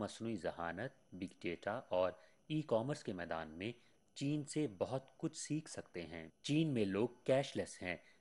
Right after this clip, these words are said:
यहाँ तक कि अगर आप टैक्सी का किराया अदा करना चाहते हैं तो आप सिर्फ WeChat इस्तेमाल करते हैं, आप स्कैन करते हैं और आप अदायगी करते हैं। लिहाजा चाहे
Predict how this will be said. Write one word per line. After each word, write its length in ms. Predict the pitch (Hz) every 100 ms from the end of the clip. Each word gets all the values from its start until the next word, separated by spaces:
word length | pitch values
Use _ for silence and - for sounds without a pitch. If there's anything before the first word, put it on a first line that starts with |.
| _
यहाँ 280 | 120 123 139
तक 180 | 147 139
कि 180 | 135 143 -
अगर 240 | 101 117
आप 240 | 113 - -
टैक्सी 320 | 123 - 143
का 160 | 135 127 -
किराया 380 | 113 107 104 113 127 104
अदा 220 | 90 82
करना 300 | - 101 110
चाहते 360 | - 120 - 139
हैं 200 | 127 175 - - - _
तो 60 | 160 -
आप 200 | 127 143
सिर्फ 420 | - 131 139 139 -
WeChat 500 | 113 110 117 113 131 -
इस्तेमाल 480 | - - 87 85 82
करते 260 | 101 - 123
हैं, 200 | 113 165 - - - -
आप 360 | 117 117 - -
स्कैन 420 | - - 120 147
करते 300 | 139 135 -
हैं 220 | 123 139 -
और 200 | 110 -
आप 320 | 98 110 - -
अदायगी 380 | 110 117 127 127
करते 300 | - - 90
हैं। 260 | 82 95 - - - _
लिहाजा 520 | 123 117 127 123 135 127 - _ -
चाहे 280 | 127 117